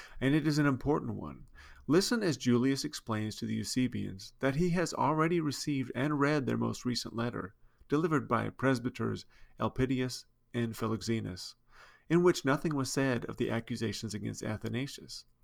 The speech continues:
Now citing from Athanasius Against the Arians, Part One, Chapter Two, Paragraph twenty-one,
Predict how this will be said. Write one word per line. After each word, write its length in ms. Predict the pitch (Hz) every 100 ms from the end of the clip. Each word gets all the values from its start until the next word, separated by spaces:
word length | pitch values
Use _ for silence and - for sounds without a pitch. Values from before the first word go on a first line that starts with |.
| - _ _ _ _ _ _
Now 240 | 123 139 180
citing 440 | - 170 156 127
from 200 | - 117
Athanasius 720 | 117 117 113 107 - 107 - -
Against 280 | 147 156
the 100 | -
Arians, 380 | 113 107 104 107
Part 300 | - 123 117
One, 280 | 107 110 104
Chapter 360 | - 147 - 113
Two, 300 | - 101 92
Paragraph 480 | 127 131 113 104
twenty-one, 600 | - 107 101 98 101 101